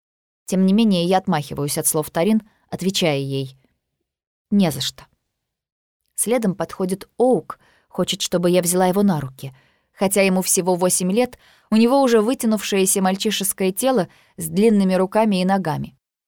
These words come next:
"Обними меня", — говорит он. На его языке это означает, что сейчас он сам запрыгнет на тебя и обхватит за шею так, что едва не задушит. Я выдерживаю это испытание,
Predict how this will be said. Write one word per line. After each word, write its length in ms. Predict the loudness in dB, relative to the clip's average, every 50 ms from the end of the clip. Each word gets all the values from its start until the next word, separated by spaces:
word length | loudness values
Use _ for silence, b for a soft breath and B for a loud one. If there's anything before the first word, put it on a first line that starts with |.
| _ _ _
"Обними 560 | -14 -10 -6 -4 -2 -2 0 0 0 2 2
меня", — 440 | 0 0 -2 -4 -6 -10 -12 -14 -16 _ _ _ _ _ _ _ _ _ _ _ _ _ -8
говорит 440 | -6 -4 -2 -2 -2 -2 -4 -4 -6
он. 200 | -6 -6 -6 -10 _ _ _ _ _ _ _ _ _ _ 0
На 100 | 2 4
его 240 | 4 6 6 6 6
языке 440 | 6 4 2 2 0 2 2 2
это 120 | 2 4 2
означает, 480 | 2 2 2 0 2 2 2 2 2
что 160 | 0 0 -2 -2
сейчас 380 | -2 0 0 0 0 2 2
он 120 | 2 2 2
сам 300 | 2 2 2 2 0 0
запрыгнет 580 | -2 -4 -2 -2 -2 -2 -2 -2 -4 -4 -2
на 120 | -4 -4 -2
тебя 340 | -2 0 2 2 2 2 0 b b b b b
и 80 | 4
обхватит 540 | 4 4 2 0 2 2 2 4 2 0 2
за 100 | 2 2
шею 300 | 2 2 2 2 2 0
так, 400 | _ 2 2 2 2 -2 -12 -20 _ _
что 220 | -12 -4 2 4
едва 320 | 4 4 4 4 4 4 4
не 120 | 4 4
задушит. 600 | 4 2 2 2 0 -4 -6 -8 -10 -12 _ -20 _ _ _ _ _ _ _ _ _ _ _ -8 -4
Я 140 | -2 0
выдерживаю 640 | 0 2 2 2 2 2 0 -2 -2 0 2 4 2
это 180 | 2 2 2
испытание, 640 | 0 0 0 -2 0 0 2 4 4 4 4 4